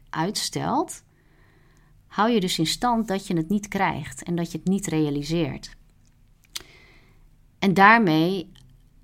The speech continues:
blijft dus die verandering die je wilt, die blijft ook buiten je bereik. En daarmee blijf je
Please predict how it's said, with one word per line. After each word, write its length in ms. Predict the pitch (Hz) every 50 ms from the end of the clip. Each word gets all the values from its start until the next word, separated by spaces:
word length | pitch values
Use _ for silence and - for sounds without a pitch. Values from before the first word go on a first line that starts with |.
| - - - - - _ _ -
blijft 580 | - 170 170 170 185 185 190 208 240 285 - -
dus 180 | 170 165 160
die 140 | 165 170 160
verandering 440 | - 175 180 165 165 165 160 160 156
die 160 | 151 156 156
je 100 | 151 151
wilt, 260 | 160 196 196 175 170
die 100 | 175 196
blijft 340 | 185 180 190 190 190 190 -
ook 120 | 175 160 -
buiten 400 | 170 165 175 185 180 - 170 156
je 80 | 156
bereik. 600 | 156 160 151 147 170 160 139 151 - - - - - - - - - - - - - - - - - - - -
En 200 | - 170 165 165
daarmee 600 | 170 185 196 214 220 190 156 147 156 175 214 247
blijf 320 | 214 175 175 165 165 165 -
je 100 | -